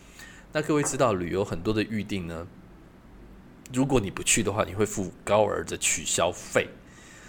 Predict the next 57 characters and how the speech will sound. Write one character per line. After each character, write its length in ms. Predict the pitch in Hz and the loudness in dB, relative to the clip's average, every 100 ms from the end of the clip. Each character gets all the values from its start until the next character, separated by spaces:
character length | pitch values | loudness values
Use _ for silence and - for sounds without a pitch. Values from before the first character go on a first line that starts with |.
| - - | -16 -8
所 320 | - 139 170 | -2 2 4
以 140 | 156 | 4
呢， 180 | 120 120 | 2 2
变 200 | 123 147 | 2 0
成 100 | 120 | -2
说 320 | 117 127 120 120 - | 0 0 0 -2 -2
它 240 | - 139 | 0 0
就 120 | 135 | 0
要 140 | 139 127 | 0 0
变 180 | 139 | -2
成 160 | 110 95 - | -2 -4 -2
更 320 | - 120 98 - - - - - - - - | 2 2 2 -6 -14 -20 -20 -20 -20 -18 -8
这 100 | 110 | -6
个 160 | 92 | -4
roughly， 440 | 90 104 - 90 78 | 0 2 2 -4 -8
就 120 | 98 | -10
是 120 | 101 101 | -8 -4
更 140 | - 101 | 0 0
有 80 | 78 | 0
弹 240 | - 78 | 0 2
性 240 | 85 120 107 | 4 4 2
一 60 | |
点 160 | 101 - | -2 -4
哦。 220 | 95 87 | -4 -6
就 100 | 101 117 | -4 -4
是 120 | 123 | -4
说， 60 | 117 - - - | -6 -12 -10 -4
你 80 | |
可 100 | 107 | 4
以 60 | 165 | 8
让 180 | 180 151 | 10 8
我 80 | 104 | 6
的 80 | |
时 240 | 98 - 98 | 2 2 2
间 460 | 98 110 113 117 113 | 0 0 0 -2 -4
这 120 | 110 | -4
个 760 | 101 98 90 90 87 87 85 82 - - - - - | 0 0 2 0 -2 -2 -4 -8 -14 -16 -20 -18 10
弹 260 | 104 95 | 10 10
性 240 | 104 117 104 | -2 -2 -2
的 80 | 95 | -2
去 180 | - | -4
预 200 | 101 101 | -6 -6
定， 240 | 92 95 90 | -6 -6 -4
而 100 | 104 | -6
不 180 | 92 101 | -4 -2
是 260 | - 120 | -2 -4
硬 200 | 117 113 | -6 -6
邦 260 | 104 104 104 | 0 0 0
邦 200 | 101 104 | -4 -2
的 100 | 90 | -4
在 220 | - 95 | -2 -2
这 140 | 90 | -2
个 80 | 90 | -4
时 200 | 87 - | -4 -4
间 240 | 87 101 101 | -2 -4 -4
点 160 | 78 | -4
上 240 | - 101 | -2 -2